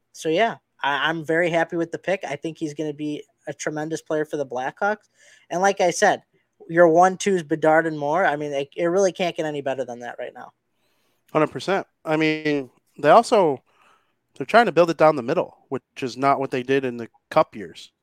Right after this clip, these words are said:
Speaker 1: Mm-hmm.
Speaker 2: They're, like, one of the rare teams that won multiple Cups not going down the middle.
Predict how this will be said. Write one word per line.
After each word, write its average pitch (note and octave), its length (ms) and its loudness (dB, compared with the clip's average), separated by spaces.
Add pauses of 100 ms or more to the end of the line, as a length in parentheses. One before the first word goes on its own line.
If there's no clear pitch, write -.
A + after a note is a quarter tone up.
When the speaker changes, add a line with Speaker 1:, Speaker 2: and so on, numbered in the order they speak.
(220)
Speaker 1:
Mm-hmm. C#3 200 -12
Speaker 2:
They're, D3 160 8
like, D3 180 6
one D#3 120 6
of D#3+ 60 2
the C#3+ 80 4
rare D3 220 2
teams D3 380 -6
that B2+ 220 2
won C3+ 360 -2
multiple C3+ 440 -2
Cups - 280 0
not C3+ 220 -2
going B2+ 240 -4
down B2+ 180 -2
the A#2 80 -10
middle. C3 300 -6